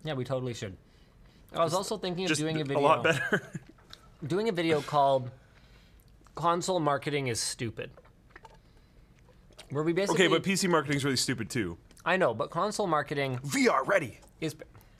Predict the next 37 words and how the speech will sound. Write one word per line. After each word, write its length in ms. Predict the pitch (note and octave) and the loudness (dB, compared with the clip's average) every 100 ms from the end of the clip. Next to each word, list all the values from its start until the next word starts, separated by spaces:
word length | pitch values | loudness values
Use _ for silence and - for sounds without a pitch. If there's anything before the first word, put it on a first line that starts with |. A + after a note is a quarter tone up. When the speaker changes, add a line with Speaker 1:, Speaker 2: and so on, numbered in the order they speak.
| - - | -16 -2
Speaker 2:
S 220 | - C#4+ F#3 | 2 4 4
L 140 | E3 | 4
I 180 | F#3 C#3 | 4 6
ready. 320 | F3 A3 B2 E2+ - | 6 4 2 -10 -8
Speaker 1:
That's 200 | C3 C3+ | -6 -4
really 200 | C#3 D3 | -4 -4
stupid, 380 | C3+ B2+ A2 A#2 | -4 -6 -4 -4
and 80 | C3+ | -2
I 160 | C3+ C#3+ | 0 0
don't 140 | - | 2
have 180 | C3+ B2 | 0 -2
to 260 | B2 A#2 - - | -4 -6 -6 -14
accept 340 | - A2+ - | -8 -8 -6
that. 200 | - - - - - - - - - C3+ - - | -10 -10 -14 -20 -20 -20 -14 -8 -8 -8 -14 -6
So 280 | F#3 F#3 - | 0 0 0
the 100 | F3 | -4
reason 460 | E3+ A3+ A#3+ B3+ G3+ | -2 -2 -2 -2 2
that 340 | F#3+ F3+ - | 2 0 -4
marketing 520 | D3 C#3 D#3+ G#3 G3 | -4 -2 -2 -2 -2
a 40 | F3 | -4
console 580 | - C3+ B2+ - A#2+ A#2+ | -2 -4 -2 -2 -2 0
as 400 | A#2+ A2 G#2+ - - - - | 0 0 -4 -8 -14 -20 -20
four 300 | - E3+ D#3 | -2 -2 0
K 400 | D#3+ A#2 F2 - _ - - - - - - - - - - - | 0 -2 -4 -12 _ -20 -20 -20 -20 -20 -20 -20 -20 -20 -20 -4
is 180 | D#3+ C#3+ | -2 2
that 280 | D#3+ D#3+ - | 4 2 0
Speaker 2:
Yeah. 100 | C3+ A#2+ F2+ - - - - E3+ | -8 -8 -10 -14 -18 -20 -6 0
Speaker 1:
everything 420 | F#3+ G3 G3 F3+ | 2 0 -2 -2
has 160 | F#3 | -4
trade-offs. 580 | - A#3+ G#3 G2 - - - - - - - - - | -2 0 2 0 -4 -12 -14 -20 -20 -20 -20 -20 -4
I 200 | D#3 A3+ | 4 4
could 260 | C#4 C4+ G3+ | 4 -2 0
run 260 | A3 A3+ F#3+ | 2 2 0
games 340 | G#3 G#3+ F3 | 0 0 0
at 100 | E3+ | -2
four 320 | - G3+ G#3 | -2 0 0
K 460 | - G#3+ D#3+ B2+ | 0 2 2 0